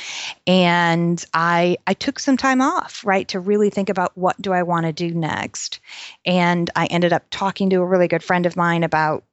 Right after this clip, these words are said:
um, coaching, because in a lot of my roles, I had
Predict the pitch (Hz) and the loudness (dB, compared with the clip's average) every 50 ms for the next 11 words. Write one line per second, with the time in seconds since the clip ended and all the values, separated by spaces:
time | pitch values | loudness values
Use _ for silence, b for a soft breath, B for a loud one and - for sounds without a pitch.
0 | _ _ - 165 160 156 147 127 120 135 143 - - - - 254 254 233 - - | _ _ -6 -4 -4 -2 -2 -4 -6 -8 -10 -10 -10 -4 -2 -2 -2 -2 -2 -4
1 | - - - - 202 175 196 190 - - 190 185 185 185 185 185 180 180 - - | -4 -4 -4 -8 -2 -2 -2 -2 0 0 2 2 4 4 4 2 2 0 0 0
2 | 196 196 190 190 190 180 180 190 208 202 185 196 185 180 175 170 175 165 160 165 | 0 0 0 0 0 0 0 0 0 -2 0 0 0 0 0 0 -2 -2 0 0
3 | 160 156 156 160 160 156 - - - - 180 170 170 175 160 - 170 165 165 165 | -2 -2 -2 -4 -6 -6 -8 -8 -4 -2 0 0 0 0 0 0 -2 0 0 0
4 | 160 160 156 160 160 | 0 0 0 -2 -4